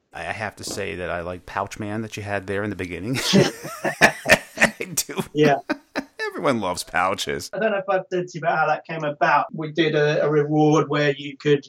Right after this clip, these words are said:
Speaker 2: you and your partner or friend could appear on the plane scene in issue five. And Mark Darden, the creator of Guano Guy, backed this but wanted his characters to do it. And so that I then integrated them into the plot as, you know, a, a potential part of the super team. So that, that's been a really fun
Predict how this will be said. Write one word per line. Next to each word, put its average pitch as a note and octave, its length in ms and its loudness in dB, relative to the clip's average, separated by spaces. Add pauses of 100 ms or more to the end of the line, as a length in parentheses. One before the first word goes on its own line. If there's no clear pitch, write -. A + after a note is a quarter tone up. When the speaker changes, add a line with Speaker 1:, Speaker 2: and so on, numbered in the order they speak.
Speaker 2:
you D3 340 4
and C#3+ 280 -2
your C3+ 100 -4
partner C#3+ 560 4
or C#3 160 2
friend C#3 400 -2
could C#3 120 -2
appear C#3 360 2
on C3+ 220 0
the B2+ 100 -6
plane C#3+ 480 2
scene C3 320 -2
in C3 120 -4
issue B2 280 -6 (100)
five. C#3 380 2 (540)
And D3+ 140 -4
Mark D#3 340 4
Darden, C#3+ 400 2
the C#3 240 -6
creator C#3+ 460 2
of C3 140 -4
Guano C#3 300 2
Guy, C3+ 220 4 (100)
backed - 300 2
this C#3+ 160 4
but D3 160 0
wanted C#3+ 260 2
his C3+ 140 4
characters C#3+ 840 2
to B2 100 -8
do A#2+ 180 -4
it. B2 140 -4 (100)
And C3 260 -2
so C3+ 460 2 (100)
that B2 200 4
I C#3+ 80 6
then C#3+ 440 4
integrated D3 800 4
them C#3 160 -4
into D3 300 0
the C3 80 -8
plot D3+ 440 2
as, B2+ 200 -4
you C#3+ 80 -2
know, C3+ 160 4
a, - 520 -8
a C#3+ 40 -6
potential D3 580 2
part C#3 340 2
of C3+ 60 -4
the B2+ 80 -8
super D3+ 440 2
team. B2 280 -2
So D3 160 0
that, D3+ 160 4
that's - 200 2
been C#3 160 -6
a C3+ 60 0
really C#3 280 6
fun C3 500 0